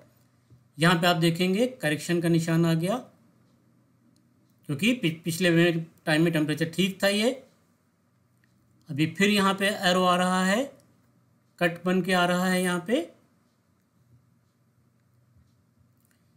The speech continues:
रीड बटन को आपने दोबारा से प्रेस किया, सेवनटीन मिनट्स पे, रात में बारह बज के सत्रह मिनट पे भी ये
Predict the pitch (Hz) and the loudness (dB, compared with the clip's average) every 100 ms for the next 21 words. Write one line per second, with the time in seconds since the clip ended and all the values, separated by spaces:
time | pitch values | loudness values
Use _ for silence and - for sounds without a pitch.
0 | _ _ _ _ _ _ - 170 190 175 | _ _ _ _ _ _ -4 0 0 0
1 | 185 185 180 170 180 160 165 170 180 190 | 0 2 0 0 -2 0 2 2 0 -4
2 | 185 180 - 196 240 - - _ _ _ | -2 -4 -4 -4 -4 -6 -20 _ _ _
3 | _ _ _ _ _ _ _ _ _ _ | _ _ _ _ _ _ _ _ _ _
4 | _ _ - 175 202 196 226 226 202 - | _ _ -2 0 0 2 2 2 -2 -6
5 | - 175 196 190 - 226 175 151 160 - | -6 -2 -2 -4 -4 -4 -2 -4 -4 -4
6 | 175 151 151 165 165 170 160 160 170 170 | -2 0 0 0 -4 -6 -8 -4 0 0
7 | 165 165 170 180 180 214 254 | -2 -4 -2 0 0 0 -4